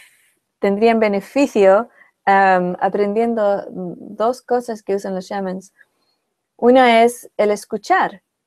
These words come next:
tener conciencia, es solamente escuchar, mantenerse en silencio unas dos o tres horas al día, eh, en un sitio que no, eh, que son cerca de la naturaleza.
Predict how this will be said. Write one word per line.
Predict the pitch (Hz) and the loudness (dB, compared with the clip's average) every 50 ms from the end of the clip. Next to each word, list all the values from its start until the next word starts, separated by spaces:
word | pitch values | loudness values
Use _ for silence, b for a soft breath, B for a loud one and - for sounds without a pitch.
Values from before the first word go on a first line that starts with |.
| _ _ _ _ _ _ _ _ _ _ | _ _ _ _ _ _ _ _ _ _
tener | - 220 214 220 226 233 240 233 233 | -6 -6 -4 -2 0 2 2 0 0
conciencia, | - 226 208 202 196 - - 269 269 254 240 - - 190 175 180 | -4 -8 -8 -8 -10 -6 -4 -2 -2 -2 -4 -4 -4 -4 -4 -4
es | 185 - | -4 -4
solamente | - 285 294 311 349 392 415 403 330 | -2 -2 -2 -2 -4 -6 -6 -4 -6
escuchar, | 302 - - - 226 - - 311 294 220 180 185 175 _ _ _ _ _ _ _ _ _ _ _ _ _ _ _ _ _ _ - | -6 -6 -6 -10 -8 -4 -2 0 0 0 0 -2 -6 _ _ _ _ _ _ _ _ _ _ _ _ _ _ _ _ _ _ -6
mantenerse | 202 214 220 226 220 220 240 233 233 240 254 247 - - 269 262 254 254 254 254 240 - - - | -2 -2 0 0 0 2 2 2 4 2 0 0 -2 -2 0 2 2 2 2 2 0 -2 -2 -4
en | - 208 208 208 | -4 -4 -4 -4
silencio | 214 - 214 202 208 226 254 285 302 302 302 - 226 214 208 202 202 202 202 202 220 - _ _ _ _ _ _ _ _ _ _ _ _ | -8 -6 -4 -2 0 0 0 0 -2 -4 -6 -8 -6 -2 0 0 2 2 0 0 -2 -6 _ _ _ _ _ _ _ _ _ _ _ _
unas | - 220 220 214 208 208 208 208 202 - - | -8 -6 -4 -4 -4 -4 -4 -6 -8 -10 -10
dos | - 196 208 190 202 208 226 240 247 240 226 | -10 -8 -4 -2 0 0 2 0 0 0 -2
o | 208 202 | -4 -4
tres | - 220 214 214 214 214 | -4 -4 -4 -4 -2 -2
horas | 202 214 214 208 220 214 - | 0 2 2 2 0 0 -2
al | 202 190 196 | -4 -2 0
día, | 233 240 233 202 190 190 196 220 - _ _ _ _ _ _ _ _ _ _ - | 0 2 2 2 2 0 -2 -4 -10 _ _ _ _ _ _ _ _ _ _ 2
eh, | 202 202 190 190 190 | 4 6 6 6 4
en | 208 214 | 4 2
un | 220 220 | 2 0
sitio | - - 240 233 240 247 240 233 226 233 | 0 0 -2 -2 2 4 4 4 4 2
que | - 214 | -2 -4
no, | 202 202 196 196 190 185 185 185 180 - - - - - | -4 -2 -4 -2 -2 -2 -4 -4 -6 -6 -8 -10 -10 -8
eh, | - 98 98 95 - - - - | -8 -8 -8 -10 -12 -14 -10 -6
que | - 262 | -6 -4
son | 254 349 370 370 349 311 294 240 - - | -2 0 -2 -2 -2 -2 -4 -4 -6 -6
cerca | - - 247 233 233 - 220 214 | -4 -2 0 0 2 4 4 4
de | 202 | 4
la | 190 196 | 4 2
naturaleza. | 190 180 175 185 175 175 180 202 220 - - 175 175 | 0 -2 -2 0 0 2 2 0 -2 -4 -6 -8 -8